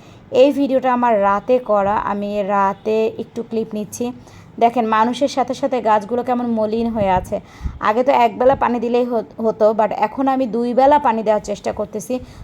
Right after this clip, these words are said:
তবুও গাছগুলোর বেহাল অবস্থা, পাতাগুলো মরে যাচ্ছে। আর আমার বাসায় এমনিতেই গাছ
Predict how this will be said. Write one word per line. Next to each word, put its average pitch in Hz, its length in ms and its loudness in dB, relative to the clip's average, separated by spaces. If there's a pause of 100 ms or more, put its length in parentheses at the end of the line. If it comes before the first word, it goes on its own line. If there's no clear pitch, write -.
(140)
তবুও 254 300 4
গাছগুলোর 226 480 0
বেহাল 214 400 0
অবস্থা, 208 320 0
পাতাগুলো 214 460 0
মরে 196 240 2
যাচ্ছে। 196 400 -4 (420)
আর 214 160 2
আমার 240 300 4
বাসায় 262 300 2
এমনিতেই 254 520 -2
গাছ 226 300 2